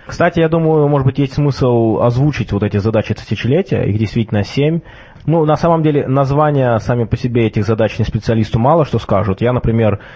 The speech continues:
слышал о, только о паре из них. Значит, э, задача семь, равенство классов П и Н П, то есть уже надо знать, что такое П и Н П,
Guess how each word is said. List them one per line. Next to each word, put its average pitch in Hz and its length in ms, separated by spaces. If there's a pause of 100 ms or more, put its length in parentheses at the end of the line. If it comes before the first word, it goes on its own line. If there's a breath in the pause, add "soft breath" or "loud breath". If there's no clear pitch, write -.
(140 loud breath)
слышал 120 400
о, 110 160
только 107 420
о 98 40
паре 147 280
из 104 160
них. 101 300 (320 loud breath)
Значит, 101 400
э, 107 240
задача 113 360
семь, 165 300
равенство 117 400
классов 113 400
П 107 240
и 101 40
Н 95 180
П, 139 320
то - 80
есть 101 100
уже 107 160
надо 98 180
знать, 92 160
что - 120
такое 90 180
П 92 160
и 98 40
Н 135 100
П, 123 220